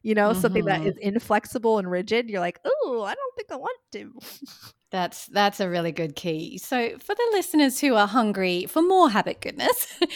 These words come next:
Speaker 2: <laughs> um, how
Speaker 1: <laughs>
Speaker 2: can they find you online? Where are you? <laughs>
Speaker 1: I, I'd say right now the best way would be my Instagram, which is Jenna Zint, J E N N A Z I N T.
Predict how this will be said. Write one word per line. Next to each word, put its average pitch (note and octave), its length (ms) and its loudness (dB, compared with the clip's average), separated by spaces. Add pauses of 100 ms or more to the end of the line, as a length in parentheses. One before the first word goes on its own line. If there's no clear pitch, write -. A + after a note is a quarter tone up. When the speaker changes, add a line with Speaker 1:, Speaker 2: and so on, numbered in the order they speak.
Speaker 2:
<laughs> - 280 -2
um, C4 160 8
how E4 200 2
Speaker 1:
<laughs> - 0 -
Speaker 2:
can F#4 180 4
they D4+ 140 8
find A#3+ 420 4
you A3+ 220 2
online? F#3 720 2
Where G3 180 0
are D#3 180 -2
you? E3 280 -6 (100)
<laughs> - 80 -4 (340)
Speaker 1:
I, E4+ 120 8 (200)
I'd B3 160 -6
say F4 180 -4
right E4 160 -6
now G3+ 160 2
the G3+ 100 0
best F3+ 280 -4
way F3+ 120 -4
would E3+ 140 -4
be E3+ 100 -8
my F3 100 -6
Instagram, D#3+ 540 -10
which D#3+ 180 -12
is E3 180 -10
Jenna F#3 420 -6
Zint, F#3 500 -10
J D#3 160 -8
E F3+ 440 -14
N F3+ 80 -6
N F3+ 120 -6
A F3+ 260 -10
Z F3+ 200 -10
I E3+ 120 -8
N F3 160 -10
T. G3+ 300 -10